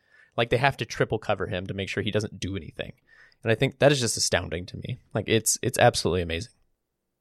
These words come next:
The L S U game was boring. The L S U Texas A and M game was boring.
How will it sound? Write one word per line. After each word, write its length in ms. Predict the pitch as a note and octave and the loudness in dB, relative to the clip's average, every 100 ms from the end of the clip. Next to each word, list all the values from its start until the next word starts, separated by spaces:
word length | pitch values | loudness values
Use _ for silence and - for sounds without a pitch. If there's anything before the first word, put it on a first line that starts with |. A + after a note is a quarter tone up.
| - | -2
The 80 | C3+ | 6
L 120 | B2+ | 6
S 120 | C3+ | 6
U 80 | C3+ | 4
game 160 | A#2+ A2+ | 4 4
was 140 | A2+ | 2
boring. 340 | B2+ F2+ G2 A#2 | 2 2 2 6
The 80 | A#2+ | 8
L 80 | G2+ | 8
S 120 | - | 6
U 60 | |
Texas 360 | G#2 G#2 F#2+ - | 2 2 2 0
A 60 | G2+ | 2
and 140 | G2 | 2
M 100 | F#2+ | 2
game 180 | E2 F#2+ | 2 0
was 140 | A2+ | -2
boring. 320 | - F2 A#2 | -2 -2 -2